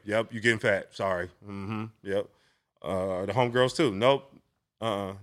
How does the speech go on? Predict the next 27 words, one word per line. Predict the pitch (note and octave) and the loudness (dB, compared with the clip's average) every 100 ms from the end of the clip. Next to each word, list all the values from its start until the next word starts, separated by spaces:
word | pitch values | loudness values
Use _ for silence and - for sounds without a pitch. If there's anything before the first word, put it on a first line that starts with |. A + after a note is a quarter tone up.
| - | -12
You | G#2 | -6
shouldn't | - A2+ A2 | -2 0 0
do | G#2+ | 0
that, | G2+ G#2 - | 0 0 -2
or | F#2 F#2 | -6 -4
you | G2 G2 | -6 -8
should | - G2 F2 _ | -8 -10 -16 _
choose | - C3 A2+ | 0 0 2
this | A2+ G#2+ | -2 -4
one," | G#2+ G2 G2+ | -6 -10 -8
whatever. | A#2 C#3+ F#2 D#2 _ _ _ _ | -4 -4 -4 -10 _ _ _ _
I'm | F#2+ G#2 | -6 -2
always | A2 G#2 | -2 -2
been | G#2+ | -4
an | G#2 | -2
honest | A2 G#2 G#2+ | -4 -4 -8
dude. | A2 A2 A2 - _ _ _ _ | -6 -4 -6 -12 _ _ _ _
Um, | G2+ G2 F#2 F2+ | -4 -4 -4 -8
but | F#2+ | -4
far | B2 A#2 A2+ | 4 4 4
as, | G#2 | 0
like, | G#2 G2 | -2 -2
um, | G#2 G#2 G2 F#2+ _ _ _ _ _ | -4 -4 -6 -10 _ _ _ _ _
me | G#2 A2+ | -4 0
having | A2+ A2 G#2 | 2 2 0
the | G2+ | -8
kids, | - C#3 C#3+ C3 - | -4 -2 -2 -4 -12